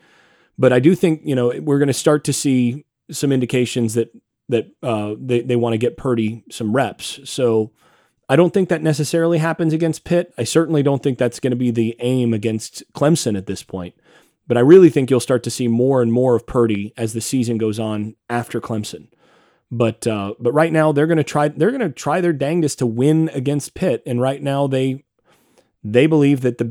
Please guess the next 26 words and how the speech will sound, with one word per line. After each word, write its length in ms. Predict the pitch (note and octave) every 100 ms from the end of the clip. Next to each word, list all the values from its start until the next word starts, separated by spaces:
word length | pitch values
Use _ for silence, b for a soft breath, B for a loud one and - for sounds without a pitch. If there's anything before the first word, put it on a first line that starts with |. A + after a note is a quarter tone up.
| -
that 240 | B2+ A#2
the 60 | A#2+
guy 240 | B2 B2
that 120 | B2+
gives 200 | A#2+ B2
them 160 | B2 A#2+
the 80 | A#2
best 200 | B2 -
chance 280 | B2+ A#2
to 100 | -
win 500 | A2 D#3 B2+ A2+ C3 C#4+
continues 420 | C3+ B2 C#3 A#2+
to 100 | -
be 140 | A#2
Jordan 260 | G#2+ G#2+ G2
Travis. 460 | - B2+ G2+ D2+ -
And 160 | A2
there's 160 | A2+ A2
good 320 | B2 B2 A#2+
reason 300 | B2+ F3 A#2+
for 120 | G#2+
that. 200 | E2+ D2+
He's 180 | G2+ G#2+
the 60 | A2
guy 200 | G#2+ G#2
that, 180 | G#2